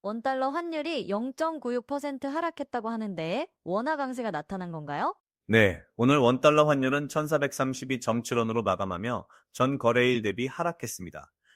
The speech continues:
Speaker 2: 이는 국내 증시 강세와 외국인 매수세 유입이 원화 수요를 증가시켰기 때문입니다. 일반적으로 주식시장에 외국인 자금이 유입되면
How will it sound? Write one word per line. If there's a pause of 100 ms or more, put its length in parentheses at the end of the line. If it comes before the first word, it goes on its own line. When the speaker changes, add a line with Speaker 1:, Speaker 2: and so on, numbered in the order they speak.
Speaker 2:
이는
국내
증시
강세와
외국인
매수세
유입이 (260)
원화
수요를
증가시켰기
때문입니다. (320)
일반적으로
주식시장에
외국인
자금이
유입되면